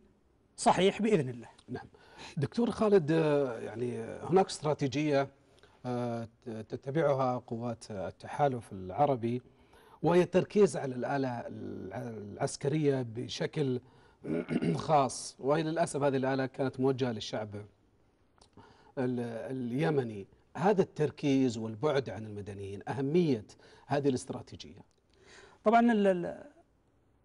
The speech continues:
Speaker 1: المملكة العربية السعودية، بما أن هي قائدة التحالف وهي التي شكلته، تنطلق عقيدة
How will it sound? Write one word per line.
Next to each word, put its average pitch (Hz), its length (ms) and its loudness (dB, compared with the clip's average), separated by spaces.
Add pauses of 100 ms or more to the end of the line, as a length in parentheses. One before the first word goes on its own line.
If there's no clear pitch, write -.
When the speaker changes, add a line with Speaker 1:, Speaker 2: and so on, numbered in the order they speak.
(120)
Speaker 1:
المملكة 208 380 4
العربية 180 260 4
السعودية، 165 420 2
بما 156 240 2
أن 180 100 2
هي 185 160 8
قائدة 175 420 4
التحالف 165 500 0
وهي 156 100 2
التي 156 240 -2
شكلته، 143 580 -4 (880)
تنطلق 202 440 6
عقيدة 196 380 2